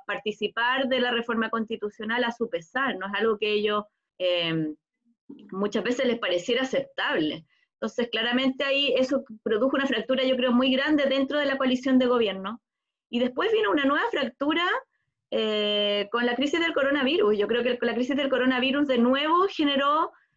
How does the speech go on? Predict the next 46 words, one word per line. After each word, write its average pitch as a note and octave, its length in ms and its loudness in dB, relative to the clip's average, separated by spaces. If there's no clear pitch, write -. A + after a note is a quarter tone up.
eh, A3 120 -4
reacciones A3+ 420 -2
distintas D4 520 0
al C4+ 80 2
interior C4+ 440 2
de D4 100 0
la, B3+ 600 -2
de A#3 200 -2
la, A3 420 0
de G#3 120 0
la G#3 100 -2
coalición A3+ 320 2
de C4 80 6
gobierno, C4 500 4
cuando B3 240 2
los A#3 160 -2
propios C4 300 0
alcaldes C#4 540 0
del C#4 120 0
gobierno C4 440 2
se C4 120 -4
fueron C4 260 0
en B3 100 0
contra C4+ 320 0
del B3+ 120 0
presidente B3+ 720 0
porque A#3 640 0
no A3+ 140 2
declaraba A3 440 0
las G#3+ 140 -2
cuarentenas, C4+ 800 -2
por B3 140 0
estar B3 260 -2
en D#4 100 0
el C4+ 100 0
fondo C#4+ 280 0
más D4 180 0
cerca D#4 300 -2
de C4+ 80 0
la B3 120 0
ciudadanía, C4 680 0
no C#4 120 2
por D#4 100 0
un D4+ 160 2
tema D4+ 220 0
de C4 380 0